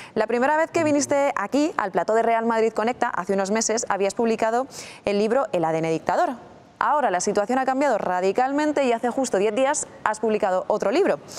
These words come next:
En este caso se llama Un día en la vida de un virus, del A D N a la pandemia. Nos ha llamado mucho la atención cómo explicáis en qué consiste este libro, porque dice, "Es un pequeño manual urgente en estos momentos de pandemia".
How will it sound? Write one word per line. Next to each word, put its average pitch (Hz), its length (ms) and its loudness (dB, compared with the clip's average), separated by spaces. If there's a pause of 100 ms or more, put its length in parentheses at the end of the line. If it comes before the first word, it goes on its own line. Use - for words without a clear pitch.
(520)
En 254 80 0
este 311 220 0
caso 320 260 0
se 285 100 2
llama 311 460 0
Un 320 220 4
día 320 340 2
en 233 180 0
la 240 120 2
vida 294 180 2
de 277 80 2
un 220 100 2
virus, 160 400 0
del 196 200 0
A 214 100 -2
D 247 140 2
N 311 200 2 (380)
a 220 120 0
la 170 120 0
pandemia. 202 480 0 (580)
Nos 214 140 0
ha 262 60 2
llamado 349 320 2
mucho 320 200 0
la 302 80 2
atención 294 640 2
cómo 254 720 0 (160)
explicáis 254 680 0
en 208 100 -2
qué 233 100 0
consiste 240 420 0
este 226 180 0
libro, 240 300 2 (500)
porque 220 360 0
dice, 202 460 0
"Es - 200 0
un 311 220 4
pequeño 330 320 2
manual 262 320 2
urgente 262 480 0 (260)
en 226 160 0
estos 247 220 0
momentos 247 360 2
de 214 80 0
pandemia". 151 500 -2